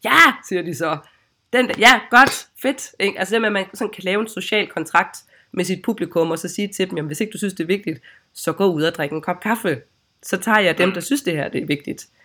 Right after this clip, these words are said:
Speaker 1: Og det, det synes jeg, det synes jeg er enormt fedt. Og det er det, jeg mener med, at man skal gøre det til sit personlige udviklingsprojekt. At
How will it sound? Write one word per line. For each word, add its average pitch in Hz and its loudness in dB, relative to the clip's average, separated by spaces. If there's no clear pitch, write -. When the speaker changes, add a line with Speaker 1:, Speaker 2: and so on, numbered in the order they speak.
Speaker 1:
Og 180 -2
det, 226 6
det 277 2
synes 269 0
jeg, 190 2
det 240 -2
synes 226 -6
jeg 202 0
er 190 0
enormt 202 -2
fedt. 180 -6
Og 190 4
det 196 4
er 185 2
det, 226 2
jeg 226 4
mener 220 4
med, 185 6
at 180 4
man 185 4
skal 180 -6
gøre 175 2
det 180 -4
til 185 -4
sit 180 -6
personlige 180 -2
udviklingsprojekt. 151 -4
At 185 4